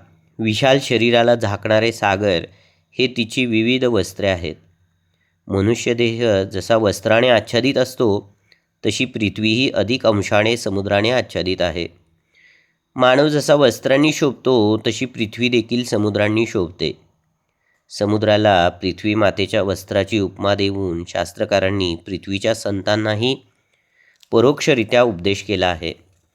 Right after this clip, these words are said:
समुद्र जसा स्वतःच्या मर्यादा सोडित नाही, त्याप्रमाणे मानवाचे वस्त्र परिधान मर्यादेला बाजूला सारणारे असता कामा नये. वस्त्रांना आजच्या काळात मर्यादा रक्षणाऐवजी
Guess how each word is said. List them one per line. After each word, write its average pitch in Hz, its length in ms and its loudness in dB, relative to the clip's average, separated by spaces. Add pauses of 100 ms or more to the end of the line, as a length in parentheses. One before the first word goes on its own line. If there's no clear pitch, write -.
(640)
समुद्र 156 480 2
जसा 143 540 4
स्वतःच्या 131 500 0
मर्यादा 131 460 4
सोडित 135 380 2
नाही, 101 420 0 (680)
त्याप्रमाणे 131 920 2
मानवाचे 113 680 2
वस्त्र 120 400 2
परिधान 131 500 2
मर्यादेला 113 640 4
बाजूला 107 480 2
सारणारे 104 680 2
असता 110 300 2
कामा 90 360 2
नये. 85 220 0 (1500)
वस्त्रांना 104 760 4 (840)
आजच्या 117 320 0
काळात 123 420 4 (640)
मर्यादा 113 520 4
रक्षणाऐवजी 110 1080 2